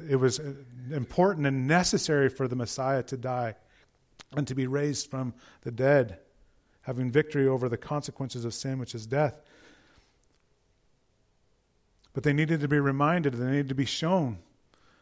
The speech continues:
that what Jesus had promised, he is faithful and able to deliver. And so for us,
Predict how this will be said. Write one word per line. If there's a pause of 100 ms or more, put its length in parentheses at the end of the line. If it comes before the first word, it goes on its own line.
(140)
that
what
Jesus
had
promised, (600)
he
is
faithful
and
able
to
deliver. (1120)
And
so
for
us,